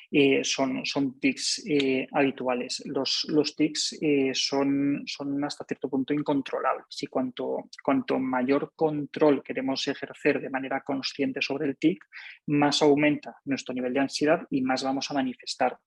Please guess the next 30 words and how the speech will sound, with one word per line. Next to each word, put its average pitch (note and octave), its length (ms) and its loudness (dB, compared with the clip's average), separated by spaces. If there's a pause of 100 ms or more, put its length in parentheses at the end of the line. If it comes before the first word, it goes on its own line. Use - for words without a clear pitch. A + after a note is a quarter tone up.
(180)
ese, B2 560 -2
ese C3 260 -2
tic. - 200 -12 (480)
Por C#3+ 140 4
lo C#3+ 40 4
tanto, C3+ 280 2
vuelvo D3 240 6
a D3 40 2
repetir C#3 300 0
lo C#3+ 80 0
mismo C#3+ 260 -2
que D#3+ 100 -6
cuando B2+ 240 -4
hablamos C3 360 -2
de C#3+ 280 0
morderse C3 800 -4
las C3+ 260 -2
uñas, - 400 -8
por C3 100 -2
ejemplo. - 460 -4 (500)
No D#3 240 6
le D3+ 120 6
demos D3 240 2
la D3 60 0
instrucción C#3+ 540 -2
directa, D3 640 0 (140)
eh, B2+ 600 0
de C#3+ 220 0
que C3 220 -2
deje - 360 0